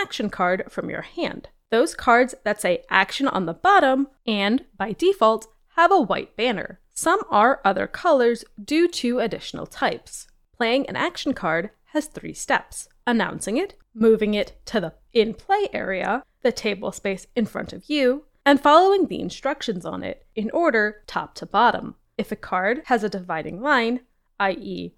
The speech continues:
moat, you stop there. Instructions below the line happen at some other time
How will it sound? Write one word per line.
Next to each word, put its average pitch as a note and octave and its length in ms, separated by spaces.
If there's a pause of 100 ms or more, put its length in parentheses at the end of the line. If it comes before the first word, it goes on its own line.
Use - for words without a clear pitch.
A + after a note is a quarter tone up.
(120)
moat, B3+ 420 (380)
you C4 180
stop G4 400
there. - 360 (280)
Instructions C4 600
below D#4 300
the A#3+ 160
line F3+ 440
happen B3+ 500
at D4 160
some A3 400
other F#3 380
time F#3 360